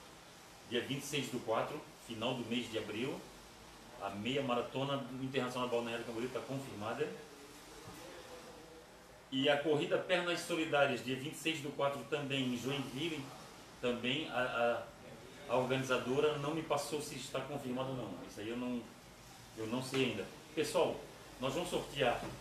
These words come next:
um kit da, tem vários produtos aqui, ó, vários produtos aqui. Um kit da Porto Belo, da Night Run Porto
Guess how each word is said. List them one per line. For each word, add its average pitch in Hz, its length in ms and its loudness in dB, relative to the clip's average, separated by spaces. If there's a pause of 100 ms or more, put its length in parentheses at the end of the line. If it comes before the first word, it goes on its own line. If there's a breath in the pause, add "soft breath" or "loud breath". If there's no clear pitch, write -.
(680)
um 160 180 2
kit 143 400 -4 (2250)
da, 92 600 2 (840)
tem 113 120 -6
vários 139 240 2
produtos 127 420 -2
aqui, 110 240 -2
ó, 135 60 -2 (120)
vários 120 220 -2 (200)
produtos 117 360 -4
aqui. 123 220 -6 (400)
Um 135 140 2
kit 143 300 -4 (540)
da 98 400 2 (120)
Porto 131 260 2 (100)
Belo, 135 340 4 (120)
da 117 140 4
Night 139 320 4
Run 135 200 2
Porto 135 300 0